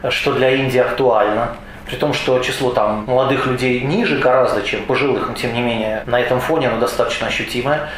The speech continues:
И, э, власти считают, что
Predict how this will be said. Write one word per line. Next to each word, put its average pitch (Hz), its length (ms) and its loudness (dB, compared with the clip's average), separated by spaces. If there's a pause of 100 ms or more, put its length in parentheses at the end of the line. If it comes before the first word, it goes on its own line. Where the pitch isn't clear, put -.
(540)
И, 196 340 2
э, 147 280 4
власти 214 320 2
считают, 180 480 2
что - 160 -2